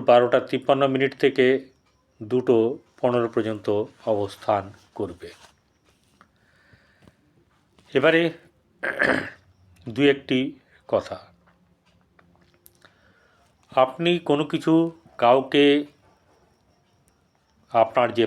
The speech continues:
প্রাপ্য, সেই অধিকার যদি আপনি নিতে চান,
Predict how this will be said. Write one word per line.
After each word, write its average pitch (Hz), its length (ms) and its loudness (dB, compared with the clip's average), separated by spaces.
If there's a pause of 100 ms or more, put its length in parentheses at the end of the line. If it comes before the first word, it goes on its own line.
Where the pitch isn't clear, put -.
(100)
প্রাপ্য, 135 360 0 (800)
সেই 131 220 2 (100)
অধিকার 151 520 2 (340)
যদি 120 240 -2 (160)
আপনি 127 320 -2
নিতে 117 280 -2 (120)
চান, 123 220 2